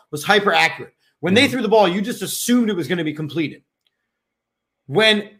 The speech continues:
Speaker 1: He Who Must Not Be Named threw the ball, you assumed that it was gonna be behind him, over him, under him, through him, around him. It was never gonna be in stride.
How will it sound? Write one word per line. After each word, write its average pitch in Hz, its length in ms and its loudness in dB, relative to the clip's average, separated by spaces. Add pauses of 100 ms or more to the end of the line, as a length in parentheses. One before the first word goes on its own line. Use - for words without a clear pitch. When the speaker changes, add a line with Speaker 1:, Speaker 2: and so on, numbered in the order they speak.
(140)
Speaker 1:
He - 360 0
Who 247 120 6
Must 220 220 2
Not 190 220 6
Be 165 120 0
Named 247 360 4
threw 185 140 2
the 151 80 2
ball, 131 360 0 (200)
you 269 200 4
assumed 262 420 2
that 202 40 4
it 190 40 4
was 147 100 -4
gonna 175 140 -2
be 156 100 -4
behind 208 560 2
him, 208 160 -2
over 190 380 0
him, 175 100 -4
under 190 320 -2
him, 180 160 -4
through 196 260 -4
him, 196 120 -4
around 190 300 2
him. 190 120 -2
It 175 40 -6
was 151 140 -2
never 233 220 4
gonna 240 120 0
be 196 300 0 (240)
in 220 220 4
stride. - 540 0